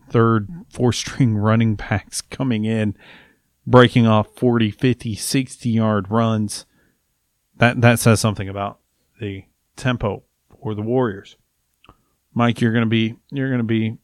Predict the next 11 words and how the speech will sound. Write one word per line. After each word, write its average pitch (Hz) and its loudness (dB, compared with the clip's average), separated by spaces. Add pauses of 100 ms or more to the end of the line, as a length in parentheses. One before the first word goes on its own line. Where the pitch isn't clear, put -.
(120)
in 110 -4
Refugio 110 4
this 107 -6
week. 110 -6
That's 110 -8
a 110 -14
seven 113 -4
thirty 113 -4
P 113 -6
M 110 -4
game 110 -8